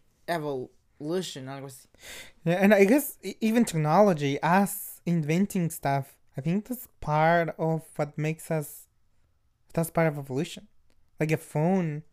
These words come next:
Speaker 2: technology, we will always have access to technology. We will always have a phone from now on. That's gonna be part of evolution.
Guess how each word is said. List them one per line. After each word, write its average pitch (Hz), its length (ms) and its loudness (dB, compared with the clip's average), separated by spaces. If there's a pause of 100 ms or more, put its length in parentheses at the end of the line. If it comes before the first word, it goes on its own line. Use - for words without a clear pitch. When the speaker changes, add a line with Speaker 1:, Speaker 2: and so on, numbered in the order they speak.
(500)
Speaker 2:
technology, 151 840 0 (140)
we 160 200 2
will 156 240 0
always 175 680 2
have 160 180 0
access 160 340 -2 (100)
to - 100 -16
technology. 160 680 -4 (260)
We 160 100 0
will 151 140 2
always 160 340 0
have 165 100 0
a 156 60 -2
phone 190 400 0
from 160 200 -4
now 139 220 -4
on. - 120 -14 (200)
That's 165 220 0
gonna 165 160 2
be 165 100 0
part 170 160 0
of 160 80 0
evolution. 147 640 -4